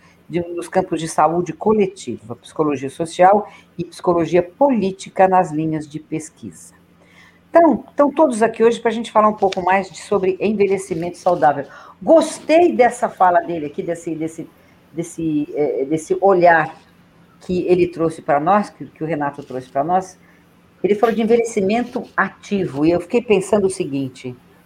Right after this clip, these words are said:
eu tenho muitos, muitas amigas que têm um envelhecimento ativo, É, eu sou, eu fui assessora e sou amiga da deputada Luísa Erundina, com muito orgulho, adoro ela.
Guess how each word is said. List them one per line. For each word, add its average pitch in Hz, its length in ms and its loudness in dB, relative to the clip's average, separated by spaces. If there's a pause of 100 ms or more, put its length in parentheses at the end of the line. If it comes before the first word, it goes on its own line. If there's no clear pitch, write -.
(680)
eu 214 100 6
tenho 269 220 4
muitos, 294 260 4 (140)
muitas 311 300 4
amigas 262 380 4
que 262 140 -10
têm 247 280 -2
um 247 60 -2
envelhecimento 226 680 -2
ativo, 123 540 -8 (1040)
É, 175 160 6
eu 156 60 0
sou, 196 340 2
eu 180 80 0
fui 196 160 -2
assessora 190 540 0
e - 20 0
sou 196 160 2
amiga 190 320 2
da 170 80 2
deputada 170 460 0
Luísa 165 220 -4
Erundina, 170 720 -6
com - 100 -18
muito 165 220 -6
orgulho, 185 420 0
adoro 170 320 4
ela. 175 300 4